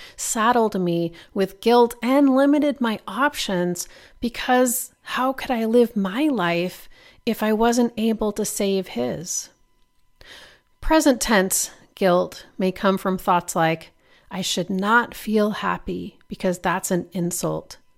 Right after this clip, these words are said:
to my person," or, "I did something for myself that he would not have approved of." Thinking about the future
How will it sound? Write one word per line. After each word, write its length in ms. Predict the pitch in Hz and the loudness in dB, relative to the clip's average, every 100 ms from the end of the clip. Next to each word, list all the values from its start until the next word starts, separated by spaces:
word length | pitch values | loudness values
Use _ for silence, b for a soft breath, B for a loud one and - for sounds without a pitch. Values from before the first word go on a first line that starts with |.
| _ | _
to 100 | - | -6
my 160 | 180 160 | -4 -4
person," 640 | - 165 156 - 156 156 - _ - | -2 -2 -4 -6 -8 -10 -14 _ -2
or, 380 | 202 185 175 b b b b b - | 4 4 2 b b b b b -6
"I 120 | 196 | -4
did 260 | 190 226 220 | 2 2 2
something 380 | 233 220 220 | 0 2 0
for 180 | - 208 | 0 0
myself 880 | 185 175 - - 226 185 170 - - b b b | 0 0 -2 2 2 2 -4 -12 -20 b b b
that 140 | 208 - - | -8 -8 -2
he 160 | 214 | 0
would 180 | 214 202 | 0 0
not 360 | 185 170 175 170 | 0 0 0 -2
have 180 | 180 | -6
approved 460 | 175 - 160 165 - | -6 -4 -4 -4 -6
of." 340 | 151 151 - - - _ _ _ _ _ _ _ B B - | -6 -6 -10 -20 -20 _ _ _ _ _ _ _ B B 0
Thinking 380 | 320 320 311 | 2 4 4
about 260 | 226 190 180 | 4 4 2
the 60 | 175 | -4
future 800 | - 311 339 - 160 170 214 | 0 2 2 0 0 -2 -6